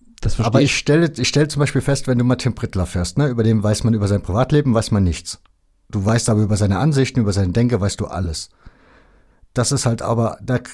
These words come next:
Speaker 2: das ist dann unser Moderationsziel, den hab ich ja genauso. Ich erzähle, also ich versuche mich ja auch auf die Frage zu konzentrieren, hau die Frage raus und dann antwortet mir der Gast da drauf. Ich versuche da nicht noch meine drei Cent damit reinzuschmeißen, weil ich mir denke, das hat für den Hörer ja erstmal keinen Mehrwert,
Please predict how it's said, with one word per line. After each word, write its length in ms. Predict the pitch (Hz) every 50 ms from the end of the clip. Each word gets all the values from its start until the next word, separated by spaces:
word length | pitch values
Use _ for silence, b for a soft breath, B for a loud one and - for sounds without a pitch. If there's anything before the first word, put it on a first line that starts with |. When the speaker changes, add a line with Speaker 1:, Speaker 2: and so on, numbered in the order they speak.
| - - 147 - _ _ _
Speaker 2:
das 180 | - 113 107 -
ist 140 | 135 - -
dann 120 | 123 117 -
unser 240 | 127 127 - 123
Moderationsziel, 840 | 110 110 110 107 107 95 101 - - 117 120 - - - - 117 110 -
den 160 | 110 90 92
hab 140 | 101 - 104
ich 100 | - -
ja 80 | 98
genauso. 420 | 87 90 87 95 101 107 104 104 104
Ich 180 | - - -
erzähle, 460 | - - - - - 104 101 101 95
also 220 | - - 90 101 107
ich 260 | 104 - - - - - _ _ _ _
versuche 380 | _ - 104 90 98 104 - 107
mich 140 | 104 101 -
ja 120 | 98 98
auch 120 | 107 - -
auf 180 | - 92 92
die 100 | - 101 87
Frage 320 | - - 98 107 110 107
zu 120 | - - 107
konzentrieren, 540 | - - 98 90 101 92 - - 107 87
hau 80 | 90 95
die 80 | 87 85
Frage 340 | - - 98 98 98 101
raus 240 | 98 92 98 95 -
und 60 | 92
dann 140 | 87 85 82 - -
antwortet 320 | - - 90 98 95 90 -
mir 60 | 90
der 100 | 78 78
Gast 280 | - 95 95 - - -
da 40 | 90
drauf. 300 | - - 87 80 - B B B B B B B B B B
Ich 120 | - - -
versuche 340 | 101 92 92 117 104 113
da 80 | 98 101
nicht 160 | 104 95 -
noch 120 | 113 98 -
meine 240 | 98 104 110 113
drei 220 | 110 - - 107 104
Cent 260 | - - 110 107 -
damit 260 | 113 104 101 - -
reinzuschmeißen, 640 | 110 107 107 - - 104 - - 104 104 104 92 98
weil 80 | 98 92
ich 80 | 85
mir 120 | 104 95 92
denke, 280 | 87 101 101 98 107 87
das 260 | 95 - - - -
hat 180 | 101 - -
für 100 | - -
den 140 | 104 98 82
Hörer 200 | 85 104 101 101 95
ja 120 | 95 104
erstmal 320 | - - 95 - - 101 95
keinen 200 | - 101 98 98
Mehrwert, 440 | 95 101 107 90 87 82 80 -